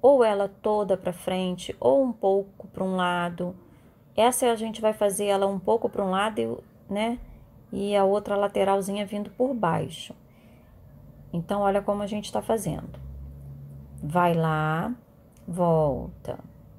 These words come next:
E assim por diante. Eu vou fazer, vou mostrar pra vocês como é que a gente vai fazer toda essa parte aqui. A gente vai e volta e anda um pouquinho mais pra frente, ó. Tá vendo?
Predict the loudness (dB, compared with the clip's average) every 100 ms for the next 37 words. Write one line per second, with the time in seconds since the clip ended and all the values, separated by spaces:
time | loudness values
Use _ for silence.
0 | -20 -20 -20 -20 -18 -4 -2 -2 -2 -4
1 | -2 0 0 0 -2 -4 -8 -4 -2 0
2 | 0 0 0 -2 -4 -14 -20 -16 -2 -2
3 | -2 0 0 2 0 0 -2 0 -2 -4
4 | -4 -2 0 -2 -2 -2 -2 -2 0 -2
5 | 0 -2 -4 -2 0 2 0 -2 -2 0
6 | 0 0 -8 -6 -8 -4 -4 -4 0 2
7 | 2 0 2 4 2 0 0 0 -2 0
8 | -2 -2 -4 -2 -2 0 -2 -4 -8 -2
9 | -2 -2 -2 -2 -2 -6 -20 -20 -20 -20
10 | -20 -20 -20 -20 -20 -20 -20 -20 -20 -20
11 | -20 -14 -4 0 0 -2 -10